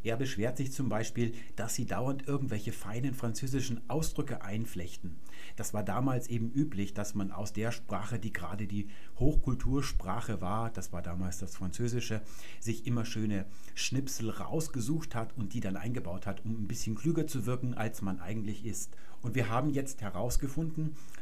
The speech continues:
dass der Genitiv eben oft nicht ursprünglich ist. Er wurde maßlos in manchen Zeiten verwendet und er wurde oft bereinigt.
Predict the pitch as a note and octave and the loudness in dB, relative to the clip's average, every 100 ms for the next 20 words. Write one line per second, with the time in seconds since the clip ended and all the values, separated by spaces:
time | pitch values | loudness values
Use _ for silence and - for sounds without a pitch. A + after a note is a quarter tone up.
0 | - A#2 - G2+ B2 D#3 D#3 D3 - B2 | 0 2 2 0 2 0 2 0 0 0
1 | A#2 - G#2+ - B2+ C3 - D3 D3+ - | 0 0 2 2 2 0 2 2 4 2
2 | A#2 G2+ G2+ C3+ E3 - - - - A#2+ | 2 2 0 0 0 0 -2 -2 -2 0
3 | A2+ B2 B2+ A2+ G2 F#2 A2 C#3+ C3+ D3 | 0 2 2 2 2 0 0 0 2 2
4 | D3+ - A2+ G#2 B2 C3 A#2 - G2+ G#2 | 4 2 2 0 0 0 0 0 0 0
5 | G#2+ G2 E2+ F2 G#2 C#3 C#3 - - - | 0 0 0 0 0 0 0 -2 -2 0
6 | A#2+ A#2+ A2+ G#2+ A2+ - A#2+ - - G#2 | 0 0 0 0 0 0 0 0 -2 -2
7 | F2+ F#2 F#2 - - | 0 0 0 -2 -2